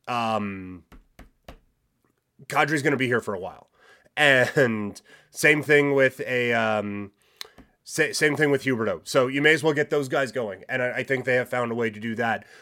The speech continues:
with, with Kadri. And I, I think that they're starting to get there with, with Huberdeau tonight,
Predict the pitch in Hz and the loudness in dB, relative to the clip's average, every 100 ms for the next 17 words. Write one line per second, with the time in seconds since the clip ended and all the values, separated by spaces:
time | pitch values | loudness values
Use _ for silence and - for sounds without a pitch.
0 | _ 123 120 120 - 151 147 170 151 143 | _ -2 -2 -6 0 2 2 2 2 2
1 | 151 165 160 160 151 147 - 139 139 131 | 2 0 2 0 0 -2 2 2 2 -2
2 | 135 123 117 110 - _ - 139 139 131 | -4 -2 -2 -4 -4 _ -4 -2 -2 -4
3 | 139 135 127 113 107 113 101 98 | -2 0 2 0 -2 -4 -4 -4